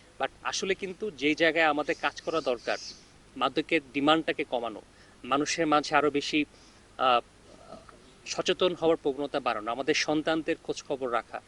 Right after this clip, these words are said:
মাদককে সর্বসম্মতি করে, সম্ম-, সম-, সর্বসম্মতিক্রমে প্রত্যেকটা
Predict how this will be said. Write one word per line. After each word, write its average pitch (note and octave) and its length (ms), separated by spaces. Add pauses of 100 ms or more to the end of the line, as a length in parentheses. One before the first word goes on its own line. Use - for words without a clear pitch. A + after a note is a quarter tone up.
(380)
মাদককে E3 640 (440)
সর্বসম্মতি F#3 1120
করে, B2+ 260 (240)
সম্ম-, E3+ 340
সম-, F3 340
সর্বসম্মতিক্রমে F3 1040
প্রত্যেকটা F#3 640